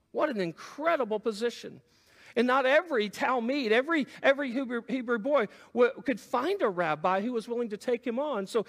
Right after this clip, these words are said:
even at that, there would be a, another cut from the team. What an incredible position these young men had. To be considered worthy enough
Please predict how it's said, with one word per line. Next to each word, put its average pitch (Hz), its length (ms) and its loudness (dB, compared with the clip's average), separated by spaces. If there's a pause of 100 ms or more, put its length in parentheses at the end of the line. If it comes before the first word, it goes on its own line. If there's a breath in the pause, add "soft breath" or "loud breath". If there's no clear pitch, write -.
(100)
even 247 240 -4
at 214 160 -4
that, 285 300 -2
there 196 80 -2
would 180 120 -4
be 190 140 -4
a, 165 80 -2 (220 loud breath)
another 170 260 -4
cut - 340 -12 (140)
from 165 140 -12
the 175 60 -10
team. 175 540 -12 (1500)
What 233 160 -12
an 214 80 -6
incredible 160 760 -10 (520)
position 147 560 -12 (540 soft breath)
these 151 180 -10
young 151 200 -8
men 143 200 -10
had. 131 320 -14 (1000)
To 170 60 -14
be 185 120 -6
considered 185 520 -10
worthy 202 360 -6
enough 156 340 -6